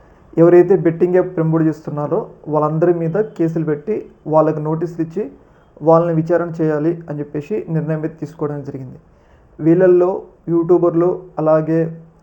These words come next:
ఇన్‌స్టా ఇన్‌ఫ్లుయెన్సర్లు, పెద్ద స్థాయి హీరోలు విజయ్ దేవరకొండ, దగ్గుబాటి రానా, మంచు లక్ష్మి లాంటి వాళ్ళు కూడా ఉన్నారనమాట. అయితే ఇక్కడ కొన్ని అనుమానాలు అయితే వ్యక్తమవుతున్నాయి.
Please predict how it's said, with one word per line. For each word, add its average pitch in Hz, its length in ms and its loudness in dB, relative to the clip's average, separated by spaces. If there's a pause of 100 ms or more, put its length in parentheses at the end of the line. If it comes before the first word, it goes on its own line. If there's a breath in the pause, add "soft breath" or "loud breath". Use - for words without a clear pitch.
(420)
ఇన్‌స్టా 165 300 -2
ఇన్‌ఫ్లుయెన్సర్లు, 165 840 -4 (680 soft breath)
పెద్ద 160 240 2
స్థాయి 196 340 2
హీరోలు 170 480 0 (140)
విజయ్ 160 260 0
దేవరకొండ, 165 640 0
దగ్గుబాటి 156 560 -4
రానా, 151 460 -6 (300)
మంచు 160 320 -6
లక్ష్మి 160 340 -6
లాంటి 151 300 -4
వాళ్ళు 151 280 -4
కూడా 175 280 -6 (120)
ఉన్నారనమాట. 143 540 -8 (200)
అయితే 156 340 -6 (480 soft breath)
ఇక్కడ 180 260 2
కొన్ని 214 420 -2 (100)
అనుమానాలు 208 400 -2
అయితే 196 220 -6
వ్యక్తమవుతున్నాయి. 170 680 -6